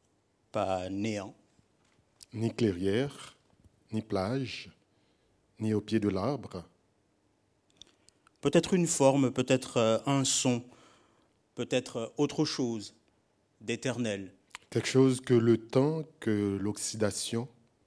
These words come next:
Speaker 2: que l'oubli n'attaquerait pas, jamais.
Speaker 1: Impossible de le dire,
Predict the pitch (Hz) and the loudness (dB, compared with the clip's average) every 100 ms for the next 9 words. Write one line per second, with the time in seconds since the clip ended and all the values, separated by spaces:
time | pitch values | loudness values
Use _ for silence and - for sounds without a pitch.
0 | _ _ _ - 107 104 104 139 180 175 | _ _ _ -4 -4 -4 -2 0 -2 -4
1 | 95 - 90 - 98 - 151 147 _ - | -10 -8 -10 -8 -8 -2 -4 -4 _ -10
2 | 90 135 - _ _ _ _ _ _ _ | -4 -4 -6 _ _ _ _ _ _ _
3 | _ _ - _ 139 139 180 - 233 147 | _ _ -20 _ -2 4 4 6 0 0
4 | 117 110 101 90 98 98 - | 0 0 -2 -6 -8 -8 -10